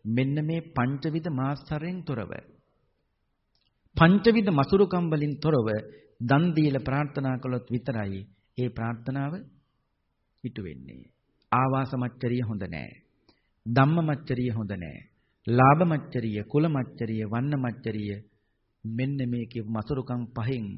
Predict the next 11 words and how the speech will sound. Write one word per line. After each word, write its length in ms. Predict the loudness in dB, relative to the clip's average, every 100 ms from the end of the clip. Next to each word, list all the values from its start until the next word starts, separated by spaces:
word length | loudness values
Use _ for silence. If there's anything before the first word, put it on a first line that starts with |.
| -14 -20 _
තොරවයි 420 | -2 0 0 -4
පින්නතුනේ 520 | -4 -6 -6 -6 -8
දන් 200 | -6 -6 -4
දෙන්න 200 | -4 -6
ඕනේ. 360 | -6 -8 -8 -12 _ _ -8
එතකොටයි 460 | -4 -4 -4 -4
ප්‍රාර්ථනාව 640 | -4 -4 -6 -6 -6 -6 -6 -12 -18 _ _ _ _ _ _ _ _ _ _ _ -12
ඉටු 160 | -8 -8
වෙන්නේ. 400 | -8 -10 -12 -12 -16 _ _ _ _ _ _ -20 _ _ _ _ 0
මෙතන 240 | 4 6
මේ 240 | 6 6